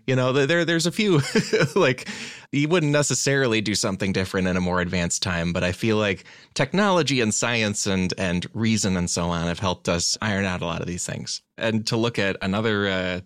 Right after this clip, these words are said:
thing kinda like that, we have a story here. This is a dig at Sacred Ridge in Colorado, which is an ancient Native American settlement,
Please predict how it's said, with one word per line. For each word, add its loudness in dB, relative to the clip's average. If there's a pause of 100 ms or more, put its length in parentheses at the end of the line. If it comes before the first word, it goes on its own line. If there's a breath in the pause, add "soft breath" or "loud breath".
thing 0
kinda -2
like -2
that, 0
we -2
have 0
a -2
story 0
here. -2 (420 loud breath)
This -2
is -4
a -2
dig -2
at -2
Sacred -2
Ridge 0
in 0
Colorado, -2
which -6
is -2
an -2
ancient 0
Native 0
American -2
settlement, -2